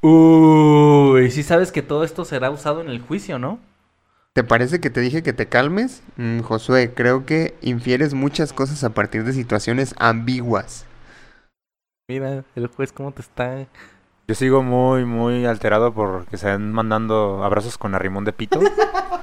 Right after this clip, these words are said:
Speaker 3: No sé si considerarlo como una forma de, de acoso.
Speaker 2: Es,
Speaker 3: O,
Speaker 2: es,
Speaker 1: Pues
Speaker 2: eh,
Speaker 1: mire,
Speaker 2: es
Speaker 1: una,
Speaker 2: pacífico.
Speaker 1: una persona que está arrimando, que está dando abrazos con arrimón de pito y diciéndole a otra persona que se calme, tratando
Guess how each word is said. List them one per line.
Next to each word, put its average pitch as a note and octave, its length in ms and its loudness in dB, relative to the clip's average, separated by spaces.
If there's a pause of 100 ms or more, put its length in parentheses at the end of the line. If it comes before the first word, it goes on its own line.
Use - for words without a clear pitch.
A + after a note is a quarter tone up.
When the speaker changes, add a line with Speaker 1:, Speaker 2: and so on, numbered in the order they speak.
(360)
Speaker 3:
No G#3 100 -8
sé G3+ 80 -8
si C3 160 -2
considerarlo A#2 560 -2
como A2 140 -2
una A#2+ 160 2
forma B2 400 2
de, F#2 640 -4
de F#2+ 80 0
acoso. B2+ 520 -2 (1160)
Speaker 2:
Es, E3 460 0
Speaker 3:
O, - 40 -6
Speaker 2:
es, C#3+ 180 0
Speaker 1:
Pues F3 200 4
Speaker 2:
eh, G3 120 0
Speaker 1:
mire, F#3+ 380 -4 (260)
Speaker 2:
es C#3 180 -4
Speaker 1:
una, A3 120 4
Speaker 2:
pacífico. C4+ 400 2
Speaker 1:
una A3 260 2
persona G#3 380 -2
que G3+ 80 -8
está F3 160 -2
arrimando, F3+ 680 -2
que D3+ 200 -6
está F3+ 180 0
dando G3+ 180 2
abrazos G3 380 0
con D#3+ 180 -8
arrimón C#3 380 -4
de D3+ 100 -2
pito C#3+ 400 -8
y C#3 100 0
diciéndole F#3 500 -2
a E3+ 40 4
otra E3+ 140 -2
persona D3 380 -8
que - 160 -12
se B2 140 -10
calme, G3+ 440 -2 (460)
tratando E3 600 0